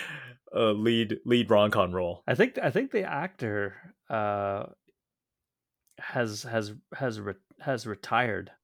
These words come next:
Speaker 1: That's right, yep.
Speaker 2: Becau-
Speaker 1: Yep.
Speaker 2: for that very reason. I've seen interviews with him. He seems like a really sort of, like, l-,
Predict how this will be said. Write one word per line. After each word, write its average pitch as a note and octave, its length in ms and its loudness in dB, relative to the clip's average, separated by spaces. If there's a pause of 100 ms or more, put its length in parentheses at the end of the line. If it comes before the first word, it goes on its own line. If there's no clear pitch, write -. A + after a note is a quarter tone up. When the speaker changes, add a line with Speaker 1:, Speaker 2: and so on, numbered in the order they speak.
(120)
Speaker 1:
That's A2+ 180 2
right, G2 200 6
yep. G#2+ 280 -2
Speaker 2:
Becau- B2+ 300 4
Speaker 1:
Yep. D#3+ 80 -2
Speaker 2:
for C#3+ 160 4
that C3 180 6
very A#2 300 4
reason. G#2+ 500 -4
I've A#2+ 240 0
seen G#3 260 -6
interviews C#3 380 0
with G#2+ 140 -6
him. A2 60 -2
He G2 100 -2
seems F#3+ 240 -4
like D#3+ 100 4
a A#2+ 120 6
really B2 500 4
sort A#2+ 220 -4
of, A2 80 -2
like, G2+ 300 -2
l-, A#2 220 -6